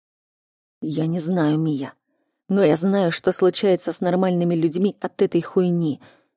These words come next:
Он хрипит, а я вздрагиваю. Папа никогда при мне не матерился. Сегодня так много случилось с нами,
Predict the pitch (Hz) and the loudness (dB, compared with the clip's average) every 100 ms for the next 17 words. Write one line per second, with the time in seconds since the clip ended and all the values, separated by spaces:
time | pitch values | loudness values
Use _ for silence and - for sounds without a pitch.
0 | _ _ _ 214 208 - 185 - 220 226 | _ _ _ 0 0 0 -4 -2 -2 -2
1 | - _ - 165 170 160 165 160 254 160 | -4 _ -6 -4 -4 -2 -2 -2 -4 -6
2 | 139 - _ _ _ _ _ _ - 220 | -8 -10 _ _ _ _ _ _ 2 2
3 | 226 190 190 - 202 180 220 - 208 196 | 2 0 -2 -2 -4 -2 -2 -2 -2 0
4 | 208 208 202 - 220 208 160 - - - | 0 0 -2 -2 0 0 0 -4 -10 -12
5 | _ _ _ _ _ _ _ - - 196 | _ _ _ _ _ _ _ -12 2 4
6 | 190 180 185 - 214 190 190 208 196 - | 4 4 0 -2 -2 0 0 0 -2 -2
7 | 180 185 - 220 180 - - 185 196 196 | -2 -2 2 2 2 -2 -6 -4 -4 -4
8 | 151 123 | -6 -6